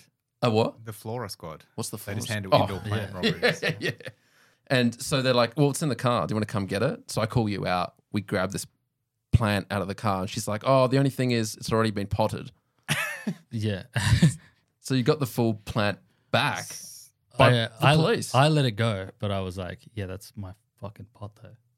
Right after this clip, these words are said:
Speaker 3: I convinced myself too, based on what you said. Like, I convinced myself on karma because I've had
Speaker 1: Mm.
Speaker 3: a few things stolen,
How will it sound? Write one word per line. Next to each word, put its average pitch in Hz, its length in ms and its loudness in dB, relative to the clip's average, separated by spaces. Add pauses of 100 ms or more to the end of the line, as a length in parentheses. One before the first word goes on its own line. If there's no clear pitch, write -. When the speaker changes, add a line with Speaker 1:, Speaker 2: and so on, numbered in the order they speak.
(120)
Speaker 3:
I 135 180 4
convinced 110 460 -2
myself 101 320 -6
too, 98 220 -8
based 92 280 -10
on 90 80 -10
what 92 100 -12
you 107 100 -6
said. 92 180 -10
Like, 92 180 -12
I 113 120 -2
convinced 107 360 -6
myself 98 320 -10
on 104 60 -14
karma 104 360 -6
because 104 280 -8
I've 107 160 -2
had 107 140 0
Speaker 1:
Mm. - 20 0
Speaker 3:
a 101 40 -4
few 101 200 -8
things 95 280 -8
stolen, 95 440 -10